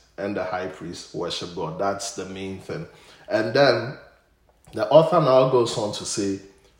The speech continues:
behind that veil is now the place called the Holy of Holies.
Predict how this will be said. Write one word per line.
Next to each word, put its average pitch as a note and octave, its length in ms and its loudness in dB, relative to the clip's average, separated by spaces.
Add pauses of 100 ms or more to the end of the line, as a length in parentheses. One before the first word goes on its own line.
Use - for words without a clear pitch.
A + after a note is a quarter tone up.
(140)
behind F#3+ 960 6 (160)
that A#2 340 0
veil F2 380 -2 (920)
is A#2+ 280 -2
now B2 180 6
the A2+ 140 0
place A2 340 -2
called - 500 -2
the G2+ 80 -8
Holy G2 380 -4
of E2+ 160 -4
Holies. - 760 -8